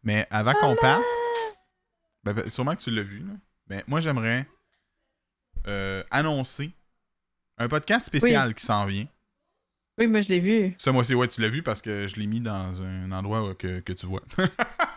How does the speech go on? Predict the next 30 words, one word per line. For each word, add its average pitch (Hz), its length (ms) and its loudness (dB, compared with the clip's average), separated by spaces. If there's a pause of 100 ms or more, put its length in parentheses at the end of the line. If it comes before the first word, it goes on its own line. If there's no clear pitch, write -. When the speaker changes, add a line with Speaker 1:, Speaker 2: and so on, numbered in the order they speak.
(380)
Speaker 1:
<laughs> - 0 -
Speaker 2:
<laughs> 226 1300 4
Speaker 1:
Donc, 139 600 4 (680)
euh, 110 420 6
il 113 60 4
y 117 80 6
aura 147 120 4
un 185 60 4
deuxième 151 640 0 (640)
épisode 110 540 2
ce - 180 -6
mois-ci. 107 500 -2 (160)
D'habitude, 104 220 -6
j'en 120 100 -2
fais - 120 -6
un 104 100 -2
par 98 160 -4
mois. 110 180 -6
Là, 135 80 -4
il 123 80 -2
va 117 40 -2
y - 20 -2
avoir 113 120 0
un 123 40 -2
deuxième 127 280 -2
épisode 165 320 -4
ce - 80 -2
mois-ci. 147 480 -2 (1400)
Un 127 120 2
spécial. 147 600 0